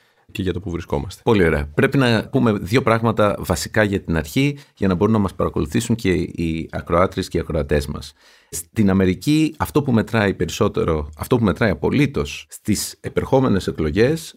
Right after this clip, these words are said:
Speaker 2: όπως και σε κάθε προεδρική εκλογή στις Ηνωμένες Πολιτείες της Αμερικής, αυτό που μετράει είναι η ψήφος των εκλεκτόρων. Δεν μετράει η ψήφος του συνόλου του πληθυσμού.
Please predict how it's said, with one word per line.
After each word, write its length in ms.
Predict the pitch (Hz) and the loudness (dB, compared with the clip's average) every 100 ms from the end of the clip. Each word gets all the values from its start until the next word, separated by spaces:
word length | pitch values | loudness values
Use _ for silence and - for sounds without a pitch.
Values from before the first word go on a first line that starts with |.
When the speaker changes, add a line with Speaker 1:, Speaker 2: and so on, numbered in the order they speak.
| _ | _
Speaker 2:
όπως 340 | - - - - | -6 -2 -2 -2
και 100 | - | -6
σε 120 | 76 | -4
κάθε 280 | - 123 95 | -2 -2 -2
προεδρική 540 | 85 76 80 76 82 | -2 -2 -4 -2 -2
εκλογή 380 | 76 78 76 82 | -2 -2 -2 -2
στις 200 | 78 - | -4 -6
Ηνωμένες 320 | 76 80 80 | -2 -2 -2
Πολιτείες 380 | - 76 73 80 | -2 -4 -4 -6
της 120 | - | -4
Αμερικής, 540 | 73 71 71 127 139 139 _ - | -4 -4 -4 -2 -2 -6 _ -8
αυτό 280 | 90 - | -4 -2
που 100 | 120 | -2
μετράει 600 | 98 82 - 117 123 131 - | -2 -2 0 2 0 -2 -8
είναι 500 | - 104 110 110 - - | -2 0 2 0 -4 -8
η 120 | 92 | -8
ψήφος 420 | - 110 104 110 | -2 -2 0 -4
των 140 | - 90 | -4 -4
εκλεκτόρων. 680 | - 80 - 80 64 65 - _ _ | -4 -4 2 2 2 -4 -14 _ _
Δεν 300 | - 80 131 | -4 0 2
μετράει 520 | 120 113 107 104 - | 2 0 0 0 -2
η 120 | - | -6
ψήφος 400 | 73 - 110 107 | -4 -2 0 -2
του 80 | - | -6
συνόλου 580 | 95 - 90 104 101 - | -8 -2 0 2 0 -4
του 120 | - | -8
πληθυσμού. 560 | - 78 80 78 76 | -6 -4 -4 -2 -2